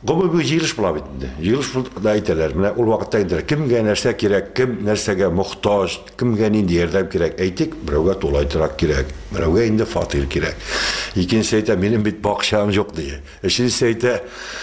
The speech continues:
«Звание вакыты җитмәде», ди. Мактаулы исемнәр, ди. Менә шул вакытта Вафира ул бик актив кеше иде. Актив дигәндән аның бит инде буйсынында инде хәтерлисе, ди бит.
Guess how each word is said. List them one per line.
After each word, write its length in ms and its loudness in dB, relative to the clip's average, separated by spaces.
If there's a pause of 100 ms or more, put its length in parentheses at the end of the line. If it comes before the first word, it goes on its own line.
(200)
«Звание 460 2
вакыты 400 0
җитмәде», 420 0
ди. 160 0
Мактаулы 520 0
исемнәр, 420 2
ди. 180 2
Менә 200 0
шул 200 0
вакытта 560 -2
Вафира 640 -2
ул 300 2 (120)
бик 380 -4 (220)
актив 540 -4
кеше 220 0
иде. 340 0 (640)
Актив 260 2
дигәндән 460 2 (160)
аның 240 2
бит 180 -6
инде 300 2
буйсынында 580 0
инде 160 2
хәтерлисе, 540 -2
ди 100 2
бит. 300 -2